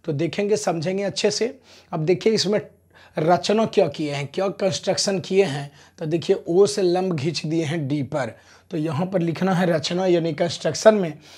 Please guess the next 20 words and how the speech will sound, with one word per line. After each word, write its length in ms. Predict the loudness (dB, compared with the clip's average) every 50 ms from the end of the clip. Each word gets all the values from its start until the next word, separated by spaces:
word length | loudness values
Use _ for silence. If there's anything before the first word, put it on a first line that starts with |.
| -20 _ -6
कि 100 | -6 -6 0 0
ओ 160 | 6 8 8 8
लंब 320 | 8 6 4 2 0 0
डी 240 | -2 0 2 0 0
खींचा, 440 | 0 0 -4 -4 -4 -4 -2 -2 -2 -2 -2 -8 -14 _ _ _ _ _ _ -8
ओ 160 | -2 2 2
लंब 400 | 4 4 4 2 0 0 -2 -2 -4 -4 -10 _ _ _ _ -4
डी 260 | -2 2 4 4 2
खींचा, 440 | 2 0 -2 -4 -4 -2 -2 0 0
ये 180 | 0 2 4 4
उलट 380 | 4 6 4 2 0 -2 -2
के 120 | 0 2 2
टी 180 | 2 2 -4
लिखा 280 | -4 -4 -4 -2 0 2
हुआ 160 | 2 4 2
है, 40 | 2
इसको 220 | 0 0 2 2
लंब 360 | 2 4 4 2 2 0 -2 -4
पढ़ते 340 | -6 -8 -8 -8 -8 -10
हैं, 80 | -10 -10